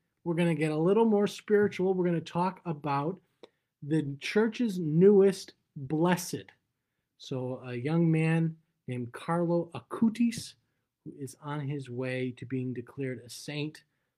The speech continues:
Uh, he was beatified, uh, a couple weeks ago. I've been trying to put my hands on everything that I can find about him. I just find him to be very fascinating, and so I thought I would share his story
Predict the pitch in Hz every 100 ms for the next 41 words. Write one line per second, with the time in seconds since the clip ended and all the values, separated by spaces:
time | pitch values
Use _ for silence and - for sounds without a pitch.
0 | _ _ _ 127 123 113 127 120 - 123
1 | 107 123 151 170 - 170 170 185 - _
2 | - 131 120 120 120 135 _ - 117 123
3 | 135 165 - 160 170 170 170 _ _ _
4 | 143 131 123 139 127 120 143 131 120 127
5 | 123 120 120 120 - 165 160 170 170 160
6 | 170 160 156 - _ _ _ _ _ -
7 | 135 127 127 120 123 113 135 131 139 117
8 | 117 127 135 135 147 139 127 123 120 -
9 | 127 120 120 117 117 113 127 147 147 143
10 | 139 135 139 135 131 135 - _ _ _
11 | - 113 127 120 113 123 113 113 110 -
12 | 127 113 110 - - 120 117 113